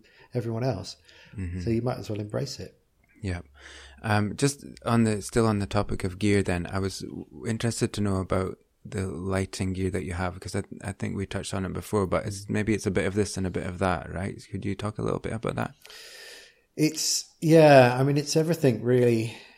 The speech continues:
Speaker 1: So it's a, on a daily basis, I'll probably mix, um, shooting. I've got five or six big Bowen studio lights if I'm doing really studio lit stuff, then down to, uh, just speed lights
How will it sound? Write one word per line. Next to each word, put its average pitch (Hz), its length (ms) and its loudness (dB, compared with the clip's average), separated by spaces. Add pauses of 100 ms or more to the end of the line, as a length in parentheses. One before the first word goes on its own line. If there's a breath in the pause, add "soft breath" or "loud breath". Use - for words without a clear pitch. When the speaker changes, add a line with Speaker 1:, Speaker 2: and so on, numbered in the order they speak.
(160)
Speaker 1:
So - 160 -2
it's 135 160 0
a, - 380 -12
on 143 320 -4
a 139 60 2
daily 139 360 6
basis, 123 460 4
I'll 117 100 4
probably 117 320 2
mix, 113 460 -4 (100)
um, 113 480 -4
shooting. 110 840 -2 (480 soft breath)
I've 120 140 -6
got - 400 -2
five 123 240 6
or 110 60 -2
six - 260 -2
big - 300 -2
Bowen 107 560 0
studio 110 420 0
lights 101 460 -6
if 107 180 -10
I'm 101 160 -6
doing 104 360 -8
really 107 400 -6 (120)
studio 104 400 0
lit 101 260 -8
stuff, - 400 -8 (600 loud breath)
then 110 380 2
down 113 320 0
to, 107 720 0 (100)
uh, 104 320 -8
just - 180 -4
speed 127 300 4
lights 131 400 4